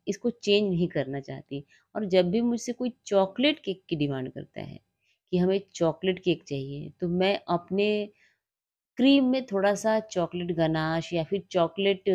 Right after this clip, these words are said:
सिरप ऐड करती हूँ ताकि वो चॉकलेटी टेस्ट आए। और जैसे-जैसे कस्टमर की डिमांड जिस तरीके से होती है, मैं उस तरीके से थोड़ा-थोड़ा चेंजेस करती रहती हूँ। अगर किसी को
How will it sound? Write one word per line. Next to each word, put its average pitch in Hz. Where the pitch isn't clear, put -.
सिरप 208
ऐड 180
करती 175
हूँ 180
ताकि 175
वो 190
चॉकलेटी 160
टेस्ट 170
आए। 143
और 175
जैसे-जैसे 254
कस्टमर 214
की 214
डिमांड 190
जिस 196
तरीके 180
से 190
होती 175
है, 170
मैं 170
उस 170
तरीके 160
से 170
थोड़ा-थोड़ा 226
चेंजेस 180
करती 156
रहती 147
हूँ। 151
अगर 151
किसी 170
को 170